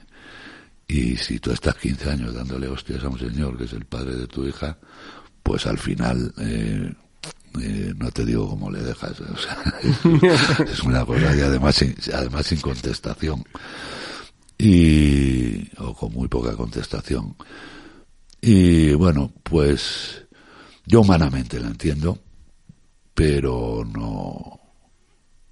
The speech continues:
no comulgo con muchas de las cosas que ha hecho ni que, ni que hace. Pero sin embargo, y aunque parezca extraño, le he cogido cierto cariño. Te quiero decir que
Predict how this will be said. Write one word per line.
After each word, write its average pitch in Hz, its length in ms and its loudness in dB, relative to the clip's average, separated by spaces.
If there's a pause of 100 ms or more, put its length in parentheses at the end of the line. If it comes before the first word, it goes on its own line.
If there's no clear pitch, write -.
(1300)
no 62 160 -4
comulgo 52 480 -4
con 50 160 -10
muchas 50 340 -10
de 50 100 -8
las 50 120 -8
cosas 52 380 -6
que 57 120 -6
ha 57 100 -2
hecho 58 420 -6
ni 50 180 -8
que, 50 320 -8 (640)
ni 64 220 -6
que 64 160 -2
hace. - 340 -4 (400)
Pero 78 220 4
sin 85 140 4
embargo, 104 500 8 (100)
y 87 80 4
aunque 73 240 2
parezca 78 320 2
extraño, 90 520 4 (260)
le 80 160 0
he 80 60 2
cogido 78 420 -2
cierto 65 360 -6
cariño. 62 560 -6 (160)
Te 50 200 -14
quiero 58 260 -8
decir 64 420 -8
que 52 360 -8